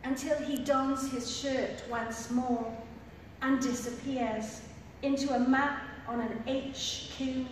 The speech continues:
table, the pencil slash of a scarlet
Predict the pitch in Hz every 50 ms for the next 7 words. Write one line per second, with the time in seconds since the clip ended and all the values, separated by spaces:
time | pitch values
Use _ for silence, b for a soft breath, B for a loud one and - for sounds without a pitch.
0 | 254 254 - 247 247 247 240 240 233 233 233 233 240 240 233 - B B B B
1 | B B 262 262 262 - - 285 269 277 277 277 277 - 262 254 254 254 254 247
2 | - - - 285 285 - - - - - - - - - 196 220 214 - - -
3 | - - 269 254 247 247 247 247 247 -